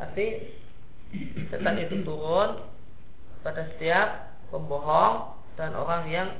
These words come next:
bergelimang dosa. Yulquna sam'a. Yulquna as-sam'a. Apa yang dimaksud yulquna as-sam'a? Di tafsir jalan lain, yulquna as-sam'a artinya setan memberikan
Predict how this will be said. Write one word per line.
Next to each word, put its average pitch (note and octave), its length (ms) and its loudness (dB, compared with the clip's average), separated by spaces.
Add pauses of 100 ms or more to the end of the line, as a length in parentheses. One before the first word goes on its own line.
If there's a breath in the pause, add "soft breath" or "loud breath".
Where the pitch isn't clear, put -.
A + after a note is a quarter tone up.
(180)
bergelimang E3 640 -2
dosa. - 320 -4 (1120)
Yulquna E3 640 -2
sam'a. B2 560 0 (1040)
Yulquna D#3+ 800 0 (320)
as-sam'a. - 480 -4
Apa - 100 -4
yang E3 160 -2
dimaksud D3 300 -6
yulquna C#3 400 -4 (100)
as-sam'a? - 260 -4 (120)
Di D#3 160 -6
tafsir E3+ 320 -2
jalan E3+ 180 -2
lain, A3 200 4 (100)
yulquna F3+ 400 -2
as-sam'a G3 360 0
artinya G3+ 320 -2 (800)
setan F#3+ 640 2 (1500)
memberikan F3+ 1040 2